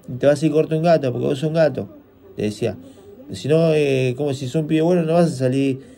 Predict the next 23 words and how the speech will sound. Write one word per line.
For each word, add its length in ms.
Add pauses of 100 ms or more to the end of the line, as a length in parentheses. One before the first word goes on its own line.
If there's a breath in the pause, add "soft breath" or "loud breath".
(240 loud breath)
a 80
hacer 220
pase", 460
y, 400
y 40
le 80
aplicó 280
la 140
tumbera. 640 (400)
Corte 220
que 100
ya 180
fue, 320
sos 140
un 160
gil. 280 (1300 loud breath)
El 140
chabón, 340
para 200
que 80
no 140
lo 100
lastimen, 800